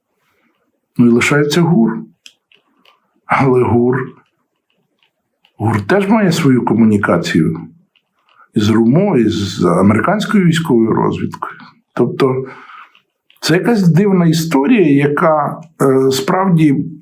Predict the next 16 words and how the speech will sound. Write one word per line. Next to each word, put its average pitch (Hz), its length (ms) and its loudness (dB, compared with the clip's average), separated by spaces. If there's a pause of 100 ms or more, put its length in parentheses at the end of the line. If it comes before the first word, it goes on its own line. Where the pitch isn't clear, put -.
(180)
пов'язана 147 640 0
з 123 60 2
великою 139 460 2
нервозністю 131 840 2
на 120 120 2
Банку 120 460 -2
і 120 100 0
перед 117 400 -2 (480)
тим, 123 400 0 (680)
як 117 540 0
закінчаться 120 840 -2
конституційні, 117 1300 0 (1200)
е, 104 360 2
положення, 113 880 0
тобто, 113 420 0
е, - 160 -2